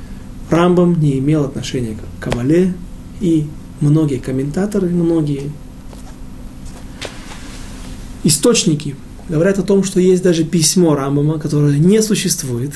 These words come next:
сегодня. Но есть люди, которые пишут в своих книгах, что они видели это письмо и читали письмо самого Рамбама, который, в котором он признает о том, что в конце дней он, да, получил доступ к Кабале.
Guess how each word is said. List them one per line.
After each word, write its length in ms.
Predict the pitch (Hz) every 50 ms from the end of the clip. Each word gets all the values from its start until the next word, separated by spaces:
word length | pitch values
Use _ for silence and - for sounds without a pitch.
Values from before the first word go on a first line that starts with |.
| - -
сегодня. 580 | - - - 156 147 147 147 147 147 147 143 143
Но 140 | 143 147 160
есть 260 | 190 240 247 233 -
люди, 320 | 226 247 359 359 349 311 285
которые 300 | 262 240 262 254 233 220
пишут 220 | 240 - - 220
в 40 | -
своих 260 | - 240 220 214 -
книгах, 400 | - 277 349 339 294 285 254 -
что 160 | - - 247
они 200 | 247 254 262 254
видели 340 | 214 240 233 196 196 160 147
это 140 | 139 151 147
письмо 360 | - - - - - 170 165
и 60 | 151
читали 360 | 147 156 147 156 165 151 147
письмо 320 | 147 147 147 - - 185 190
самого 360 | 180 - 160 151 147 147 135
Рамбама, 540 | 143 160 190 202 196 214 214 220 233 247 247 -
который, 640 | - - 147 - 151 147 147 147 147 143 143 143 - - - - - -
в 20 |
котором 340 | - - 160 156 170 160 156
он 140 | 156 147 147
признает 520 | - 180 170 151 151 160 165 180 196 180
о 40 | 165
том, 180 | 160 - 156 151
что 140 | 151 - 151
в 80 | -
конце 380 | - 156 147 147 147 - 269 285
дней 380 | 214 170 151 135 120 113 123 127 - - - - - - - - - - - - -
он, 260 | 185 156 147 135 143
да, 220 | - 196 190 156
получил 540 | - - 147 127 127 123 - - 151 135 123 - - - - - - - - - - - - - - - - - - - - - - - - - - - - - - - - - - - - -
доступ 440 | 180 151 190 185 185 - - - -
к 300 | - - - - - -
Кабале. 420 | - 151 131 123 127 143 156 160